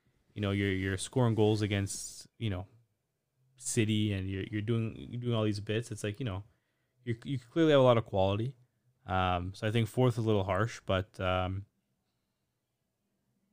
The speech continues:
yeah, I don't know. I think Gavi is gonna be a great player, but I think, you know, at seventeen, he still has a lot more opportunity to kind of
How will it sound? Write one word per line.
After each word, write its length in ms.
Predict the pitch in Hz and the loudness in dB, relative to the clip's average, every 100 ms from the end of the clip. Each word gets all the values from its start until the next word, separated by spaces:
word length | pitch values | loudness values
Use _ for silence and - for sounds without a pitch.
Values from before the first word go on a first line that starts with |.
| _ _ _ _ _ _ _ - | _ _ _ _ _ _ _ -14
yeah, 180 | - 214 - _ - | -12 -12 -16 _ -2
I 40 | |
don't 80 | 170 | 4
know. 60 | 110 | 4
I 60 | |
think 200 | 104 131 | 4 4
Gavi 200 | 110 113 | 6 6
is 80 | 110 | 4
gonna 160 | 104 104 | 2 0
be 300 | 101 98 98 - | 0 -2 -4 -12
a 40 | |
great 240 | 95 95 90 | -10 -8 -8
player, 380 | - 90 113 120 _ _ _ _ - - - _ _ _ _ | -8 -8 -8 -10 _ _ _ _ -16 -16 -20 _ _ _ _
but 100 | 101 | -6
I 40 | |
think, 200 | 101 113 | -2 -2
you 60 | 104 | 0
know, 60 | 98 | -2
at 80 | |
seventeen, 460 | - 127 113 - 120 | 2 2 2 0 0
he 100 | 110 | 0
still 220 | 101 107 | 0 0
has 100 | 104 | 0
a 40 | 95 | 0
lot 340 | 98 92 - | 0 0 -2
more 260 | 104 98 92 | -4 -4 -4
opportunity 560 | 92 95 - 107 117 | -6 -8 -4 -2 -2
to 120 | 110 101 | -4 -6
kind 240 | 95 92 | -6 -6
of 160 | 90 | -6